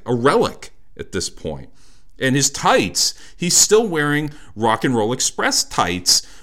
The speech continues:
which it seems like he's just still hanging on to that dream of what was there before. And yes, they would go and reunite in Smoky Mountain Wrestling, and they still had some good years left. But on the big stage, I mean, that, that was pretty much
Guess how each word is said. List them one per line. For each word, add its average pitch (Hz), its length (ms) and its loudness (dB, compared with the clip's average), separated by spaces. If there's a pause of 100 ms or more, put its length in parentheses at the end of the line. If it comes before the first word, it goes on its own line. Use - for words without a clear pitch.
which - 340 -2
it 190 100 -6
seems 208 260 -2
like 180 180 -2
he's 160 200 -4
just 160 180 2
still 208 220 0
hanging 170 460 -4
on 185 320 2
to 147 160 -6
that 123 400 -4 (580)
dream 123 580 0
of 113 300 -6 (260)
what 165 200 -2
was 165 180 0
there 147 180 2
before. 160 420 -2
And 170 100 -2
yes, 220 280 0
they 185 100 -4
would 165 180 -4
go 160 380 0 (160)
and 131 180 -4
reunite 143 500 -2
in 113 120 -2
Smoky 127 400 0
Mountain 117 300 -2
Wrestling, 95 600 -2 (200)
and 113 140 -2
they 120 100 -2
still 139 360 -2
had 107 420 -6 (180)
some 104 320 -4
good 104 340 0
years 135 400 0
left. 92 460 -10 (260)
But 135 140 0
on 143 220 0
the 139 60 0
big 175 260 -2
stage, 180 720 2
I 131 40 -4
mean, 123 200 0
that, 135 220 -6
that 160 140 -4
was 175 160 -2
pretty 156 260 -2
much 117 360 -4